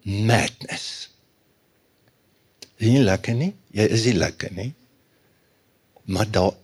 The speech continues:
is ook iets divine. So, vraag dan is, wat my trek na jou toe, wat ek moet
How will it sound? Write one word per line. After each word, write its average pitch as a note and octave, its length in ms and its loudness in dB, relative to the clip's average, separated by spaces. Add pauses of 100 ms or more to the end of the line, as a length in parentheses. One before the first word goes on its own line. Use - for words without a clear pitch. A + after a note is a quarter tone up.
is - 340 0 (100)
ook A#2+ 320 0
iets - 480 -6 (500)
divine. D#2 560 -6 (1200)
So, G3+ 280 2 (2000)
vraag A#3 380 4 (120)
dan F3 160 0 (200)
is, F3+ 220 4 (240)
wat G3+ 320 2
my G#3+ 180 4 (280)
trek C4 460 2
na E3+ 140 4
jou D#3+ 500 4 (200)
toe, A2+ 160 0 (520)
wat G3 240 2
ek F#3+ 160 0
moet G3 400 4